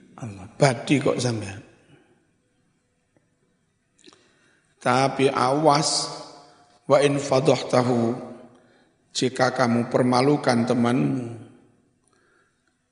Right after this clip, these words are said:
kau, kau, kau keweleh-weleh,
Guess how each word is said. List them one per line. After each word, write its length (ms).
kau, 320
kau, 320
kau 340
keweleh-weleh, 880